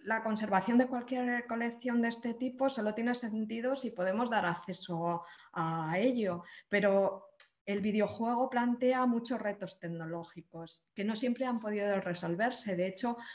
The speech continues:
hay mucho debate en cuanto a la preservación y el acceso del, del videojuego dentro del propio, de las propias comunidades, ¿no? Porque requiere, eh, sobre todo los videojuegos antiguos, requieren programas,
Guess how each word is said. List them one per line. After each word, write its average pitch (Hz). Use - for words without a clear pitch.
hay 180
mucho 240
debate 196
en 202
cuanto 175
a 175
la 175
preservación 185
y 226
el 233
acceso 214
del, 175
del 175
videojuego 180
dentro 180
del 175
propio, 165
de 165
las 165
propias 202
comunidades, 170
¿no? 190
Porque 220
requiere, 262
eh, 202
sobre 196
todo 226
los 247
videojuegos 208
antiguos, 269
requieren 214
programas, 220